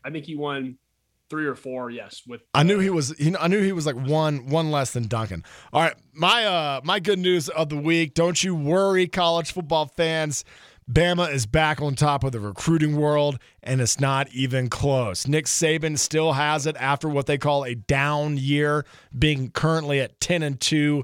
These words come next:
Speaker 2: and playing in the Sugar Bowl against Kansas State. They have six five-star commits, twenty-four star commits. Bama and Georgia, eh, eh, are the top two, and then it's everybody else. And that is not even the biggest splash that came in during early signing day, which ended today.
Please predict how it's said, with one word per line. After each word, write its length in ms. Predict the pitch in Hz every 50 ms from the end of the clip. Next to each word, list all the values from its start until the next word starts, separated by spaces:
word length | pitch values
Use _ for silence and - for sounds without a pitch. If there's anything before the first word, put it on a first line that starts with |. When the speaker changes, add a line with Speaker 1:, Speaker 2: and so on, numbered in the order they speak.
| - - - - -
Speaker 2:
and 140 | 139 135
playing 240 | - 143 151 151 147
in 60 | 139
the 40 | 127
Sugar 320 | 117 - - 160 156 147 147
Bowl 220 | 139 143 139 135
against 260 | 135 127 131 123 -
Kansas 420 | - 151 143 139 135 120 127 120 -
State. 420 | - - - 143 139 139 131 - - - - - _
They 100 | - 160
have 100 | 147 120
six 440 | - - - - 202 196 - - -
five-star 580 | - - 165 165 160 156 127 - 165 151 147 143
commits, 460 | - 143 143 143 143 131 - - - - - _ _ _
twenty-four 600 | - - 185 190 180 175 - - 175 165 160 151
star 280 | 139 - 160 147 143 131
commits. 500 | - 139 131 127 123 120 127 - - - - - - - _ _ - -
Bama 440 | 143 156 175 190 196 196 190 185 156
and 320 | 143 147 147 139 131 117
Georgia, 500 | 113 147 170 175 165 135 160 165 170 156 -
eh, 140 | - 135 139 - _ _ _ 139
eh, 160 | 139 139 131 117
are 180 | 127 131 127
the 100 | 113 113
top 340 | - - 160 165 160 156 -
two, 280 | - - 160 160 160 139
and 200 | 117 123 120 135
then 120 | 151 147
it's 160 | 131 - - - _ _ _
everybody 1200 | 151 165 160 139 160 156 151 151 143 - _ _ _ _ _ _ 135 131 131 131 131 131 123 107 - _ _ _ _ _ _ _
else. 320 | 131 139 117 90 98 - -
And 160 | 113 120 127
that 200 | 180 208 233 214
is 140 | 165 123 160
not 140 | 180 165
even 160 | 160 147 139 139
the 80 | 131
biggest 340 | 117 113 151 147 135 120 -
splash 400 | - - 135 139 139 135 135 -
that 160 | - 113 104
came 240 | - - 147 151 160
in 160 | 190 214 202
during 260 | 160 135 123 120 117
early 280 | 110 120 123 117 110 107
signing 340 | - - 120 117 110 107 110
day, 160 | 110 107 104
which 180 | 101 101 - 104
ended 300 | 113 120 113 110 104 95
today. 440 | 107 98 104 101 104 110 123 123